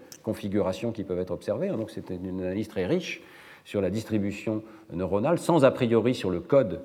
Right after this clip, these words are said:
neural lui-même. Et ensuite, ils vont comparer les deux distributions, par exemple dans l'état avec le film ou sans le film, par le biais d'une mesure qui s'appelle la divergence de Kullback-Leibler, qui est une manière de mesurer la différence entre deux distributions. Alors, euh, la première observation, qui est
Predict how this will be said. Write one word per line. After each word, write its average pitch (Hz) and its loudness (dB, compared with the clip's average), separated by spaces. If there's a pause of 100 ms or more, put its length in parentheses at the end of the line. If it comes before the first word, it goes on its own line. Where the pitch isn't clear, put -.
neural 95 -2
lui-même. 107 -4 (320)
Et 117 6
ensuite, 160 4
ils 160 4
vont 113 6
comparer 135 6 (340)
les 107 0
deux 135 4
distributions, 113 -2
par 117 0
exemple 104 -2
dans 95 -2
l'état 95 -2
avec 95 -6
le 92 -6
film 110 -2
ou 82 -6
sans 123 -4
le 98 -2
film, 180 -2 (460)
par 147 8
le 120 6
biais 101 4
d'une 117 4
mesure 101 2
qui - -12
s'appelle 110 0
la 110 0
divergence 110 0
de 98 -2
Kullback-Leibler, 85 -2
qui - -10
est - -8
une 90 -4
manière 90 -2
de 92 -2
mesurer 90 -4 (220)
la 95 -4
différence 92 -4
entre 95 -6
deux 92 -2
distributions. 85 -10 (760)
Alors, 110 6
euh, 104 6
la 101 6
première 135 6
observation, 101 0
qui 95 -6
est - -4